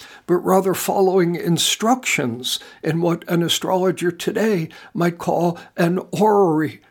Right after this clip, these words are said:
chart? As I say, all this is speculative. We don't have much to go on. But here's Exhibit B,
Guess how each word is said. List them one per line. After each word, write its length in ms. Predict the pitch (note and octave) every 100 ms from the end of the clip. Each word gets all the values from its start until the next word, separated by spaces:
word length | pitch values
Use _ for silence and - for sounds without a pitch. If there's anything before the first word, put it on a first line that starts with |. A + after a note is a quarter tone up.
| _
chart? 460 | - - G#3+ B2 - _ _ _ _ _ _ _ _
As 200 | G#3 G#3+
I 100 | A#3+
say, 260 | A#3+ - G#3+
all 320 | G3+ A3+ C4
this 280 | A#3 G#3+ -
is 120 | G3+
speculative. 840 | - B3 B3 - C#3 B2+ A#2+ B2+ - - - -
We 140 | F#3+
don't 220 | G3+ B3 G#3+
have 240 | A3+ G3
much 300 | G#3+ A3+ -
to 100 | G#3
go 220 | G3+ G#3+
on. 260 | E3 B2 G#2+ _ _ - - -
But 140 | E3+ F#3+
here's 320 | A#3+ B3+ A3+
Exhibit 720 | A3 D#3 G#3 A3 A3 - D3+
B, 400 | E3+ B3 G3+ D#3